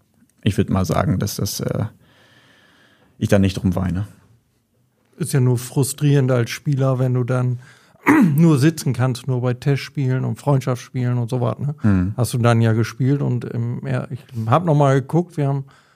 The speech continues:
Speaker 2: Anfang Januar vermeldet, der Neue bei Kickers mit, äh, damals Jan, wer ist denn noch gekommen?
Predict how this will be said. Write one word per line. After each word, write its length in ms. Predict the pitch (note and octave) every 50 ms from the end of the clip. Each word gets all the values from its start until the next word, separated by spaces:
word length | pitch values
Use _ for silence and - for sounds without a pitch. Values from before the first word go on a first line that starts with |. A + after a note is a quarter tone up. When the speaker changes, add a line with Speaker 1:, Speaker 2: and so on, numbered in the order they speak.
| _ _ _
Speaker 2:
Anfang 520 | - D3 D3+ C#3+ - D3+ D#3 D3 C#3+ C#3
Januar 420 | C3+ C#3 C#3 D3 D3 C#3+ C#3 C#3
vermeldet, 720 | C3 - D3 C#3 C#3 C#3+ D3 D3 D3 C#3+ D#3 D3+ C#3 C#3 -
der 120 | C#3 C3
Neue 360 | C3+ D3 D3+ D3+ D3+ D3+ D3
bei 160 | C#3+ C#3 C3 C3
Kickers 480 | - - E3 - - F3 F3 E3 -
mit, 500 | D3 D#3 E3+ F3+ E3+ - - _ - -
äh, 220 | - D3+ D#3 D#3+ C#3+
damals 680 | - - D3 D3+ D3+ D#3 D#3+ D#3+ D#3+ E3 D#3 - - -
Jan, 1000 | D3+ C#3+ C#3 C3+ C#3+ C#3+ D3+ D#3+ E3+ E3 E3 E3+ E3+ E3+ E3+ E3+ E3+ E3+ F3 E3+ - _ _ _ _ _ _ _ _ _ _ _ _ _ _ _ _ _
wer 100 | - -
ist 140 | C3 A#2+ -
denn 140 | C#3 C3 C#3
noch 180 | D3+ D3 D3 -
gekommen? 600 | - A2+ - - - A#2 A2 G#2 G#2 G#2+ A2 A2+